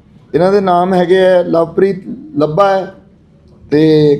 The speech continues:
ਕਰਨਦੀਪ ਕਰਨ ਹੈ ਤੇ ਬੂਟਾ ਸਿੰਘ ਹੈ। ਜਿਹੜੇ ਲਵਪ੍ਰੀਤ ਤੇ ਕਰਨਦੀਪ ਨੇ, ਜਗਦੇਵ ਕਲਾਂ ਦੇ ਨੇ ਤੇ ਮੁਕਾਮ ਪਿੰਡ ਤਹਿਸੀਲ ਅਜਨਾਲੇ ਦੇ ਰਹਿਣ ਵਾਲਾ ਬੂਟਾ ਸਿੰਘ।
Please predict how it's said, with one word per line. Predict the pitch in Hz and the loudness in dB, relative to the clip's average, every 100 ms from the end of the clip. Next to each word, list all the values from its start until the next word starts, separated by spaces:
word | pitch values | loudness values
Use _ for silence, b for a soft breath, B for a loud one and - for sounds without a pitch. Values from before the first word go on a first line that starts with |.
| 147 | -2
ਕਰਨਦੀਪ | 170 190 190 190 185 - | -2 -2 -2 -2 -4 -4
ਕਰਨ | 185 175 190 | -2 0 0
ਹੈ | 190 190 - - _ _ _ - | 0 -2 -8 -20 _ _ _ -6
ਤੇ | 160 | -4
ਬੂਟਾ | 156 160 180 | -2 0 -2
ਸਿੰਘ | 175 175 139 | 0 0 0
ਹੈ। | 113 95 - _ _ _ _ _ _ _ - _ - | -4 -8 -20 _ _ _ _ _ _ _ -20 _ -2
ਜਿਹੜੇ | 160 190 196 180 - - | 0 2 0 -2 -8 -4
ਲਵਪ੍ਰੀਤ | 147 160 160 196 208 202 202 | 0 0 0 -2 0 -4 -2
ਤੇ | 202 196 190 185 175 160 - | 0 2 2 2 0 -2 0
ਕਰਨਦੀਪ | 170 175 180 185 190 | -2 0 -2 -4 -2
ਨੇ, | 190 | 0
ਜਗਦੇਵ | 180 160 156 170 165 | 2 0 2 0 0
ਕਲਾਂ | 180 180 185 | -2 0 0
ਦੇ | 196 | 0
ਨੇ | 196 190 185 - _ - _ _ | 0 -2 -6 -20 _ -20 _ _
ਤੇ | 160 175 175 170 156 127 - - - | 2 4 4 2 0 -2 -8 -20 -10
ਮੁਕਾਮ | 139 156 170 175 196 | -6 -2 0 0 -2
ਪਿੰਡ | 180 196 190 190 190 165 - - - - _ 160 | -2 0 0 0 2 0 -4 -12 -20 -20 _ -6
ਤਹਿਸੀਲ | 151 170 170 170 | -2 0 2 0
ਅਜਨਾਲੇ | 147 160 156 | 0 -2 0
ਦੇ | 160 170 | 0 2
ਰਹਿਣ | 160 165 | 0 0
ਵਾਲਾ | 170 170 | 0 0
ਬੂਟਾ | 151 131 131 | 0 -2 -2
ਸਿੰਘ। | 123 113 | -2 -8